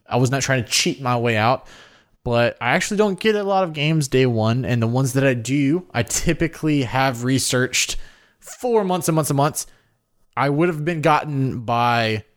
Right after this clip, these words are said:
the previously mentioned No Man's Sky, however, because I was still very excited about that game day one. I just, like I said, did not have a P S four.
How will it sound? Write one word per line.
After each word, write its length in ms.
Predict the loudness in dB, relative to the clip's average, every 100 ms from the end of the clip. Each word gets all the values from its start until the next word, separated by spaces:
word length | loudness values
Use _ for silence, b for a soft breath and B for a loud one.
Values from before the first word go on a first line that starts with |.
| _ _ -8
the 180 | 0 0
previously 500 | 2 2 2 2 2
mentioned 580 | 0 0 0 0 0 0
No 80 | 0
Man's 240 | 2 0
Sky, 360 | -2 0 2 0
however, 460 | 0 2 2 2
because 300 | 0 0 0
I 80 | 2
was 100 | 0
still 360 | -2 2 2 2
very 280 | 0 0 0
excited 320 | 0 0 0
about 200 | 0 2
that 120 | 2
game 220 | 2 0
day 100 | 2
one. 340 | 2 2 0 -4 B B
I 100 | -2
just, 340 | 2 2 0 -4
like 200 | -2 0
I 40 |
said, 200 | 0 0
did 120 | -2 -2
not 120 | 0
have 140 | 0
a 20 | 2
P 120 | 0
S 80 | 0
four. 260 | -2 -4